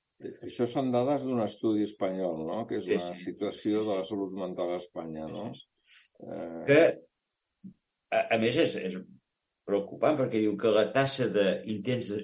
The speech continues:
Speaker 2: idees o intents de suïcidi arriba al trenta-u per cent.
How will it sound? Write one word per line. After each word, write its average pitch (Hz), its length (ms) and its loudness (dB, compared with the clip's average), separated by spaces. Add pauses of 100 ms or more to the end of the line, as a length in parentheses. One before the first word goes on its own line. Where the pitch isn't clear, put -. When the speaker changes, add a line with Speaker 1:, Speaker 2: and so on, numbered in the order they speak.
(100)
Speaker 2:
idees 107 560 2
o 101 100 -4
intents 101 300 -2
de 92 80 -6
suïcidi 104 600 -2 (960)
arriba 110 300 2
al 123 80 6
trenta-u 101 480 2
per 92 160 -6
cent. 71 380 -8